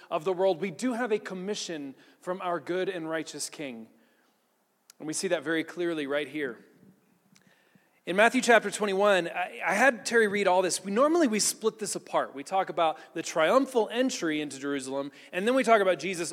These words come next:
overturning the, the money-changing tables in the temple.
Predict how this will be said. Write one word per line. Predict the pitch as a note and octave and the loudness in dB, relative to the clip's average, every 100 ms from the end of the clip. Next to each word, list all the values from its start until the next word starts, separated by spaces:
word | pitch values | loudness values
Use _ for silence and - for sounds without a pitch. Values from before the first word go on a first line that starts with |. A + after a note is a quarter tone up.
| - | -2
overturning | F3+ F3 F3 F3 E3 D#3+ | -2 0 -2 -4 -4 -4
the, | D3 C3+ - - - | -2 -4 -6 -20 -10
the | C3+ C#3+ | -8 -4
money-changing | D#3 D#3+ E3 D#3+ D3 C3+ C3+ | -2 -4 -4 -6 -6 -6 -8
tables | - D#3 C3+ B2+ A#2 - - - | -8 -10 -6 -6 -8 -14 -20 -10
in | D#3 | -6
the | C#3 | -6
temple. | - D#3 C#3+ A2+ | -6 -6 -4 -6